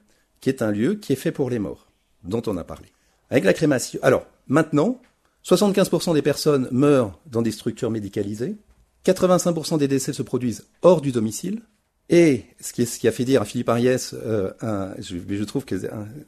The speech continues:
on fait le parallèle entre la naissance et la mort. Un enfant d'aujourd'hui n'a jamais vu ni naître ni mourir. Il a vu quelqu'un partir à l'hôpital et n'en jamais revenir, le mort, ou revenir avec un vivant de plus, le petit bébé qui vient de naître. Et, nouveauté également, on meurt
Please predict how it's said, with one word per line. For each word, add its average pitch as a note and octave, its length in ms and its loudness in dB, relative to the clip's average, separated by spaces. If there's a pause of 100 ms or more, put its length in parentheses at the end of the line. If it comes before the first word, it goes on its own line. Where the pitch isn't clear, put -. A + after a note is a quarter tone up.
(220)
on A#2+ 100 -10
fait A2 160 -8
le G#2+ 80 -2
parallèle G#2+ 300 2
entre A2 220 -2
la A2+ 160 2
naissance B2+ 340 0
et A2 40 2
la G#2 100 4
mort. D#3 240 2
Un A#2 80 0
enfant C3+ 200 0
d'aujourd'hui C#3 360 0
n'a A2+ 100 0
jamais B2+ 280 0
vu B2 120 -2
ni A2 160 4
naître A3 240 2
ni C3+ 160 2
mourir. A2 420 -4 (440)
Il A#2 100 4
a C3+ 60 8
vu D#3+ 100 0
quelqu'un E3+ 380 2
partir E3+ 320 2
à - 20 4
l'hôpital C#3 560 0
et B2+ 60 4
n'en C3 100 4
jamais A2 220 0
revenir, G#2 500 -6 (360)
le G2+ 120 -2
mort, D#3 340 -2 (380)
ou E3+ 140 2
revenir D3 340 4
avec C3+ 160 0
un A2+ 60 -2
vivant G2+ 240 -6
de E2 80 -8
plus, B2+ 400 -10 (400)
le A2+ 100 0
petit G#2 240 -8
bébé F#2+ 240 -2
qui G#2+ 140 -12
vient G2+ 160 -6
de F2 40 -10
naître. - 300 -18 (460)
Et, D#3 420 6 (400)
nouveauté A2+ 420 2
également, C3 540 0 (380)
on C3+ 100 8
meurt C3 540 4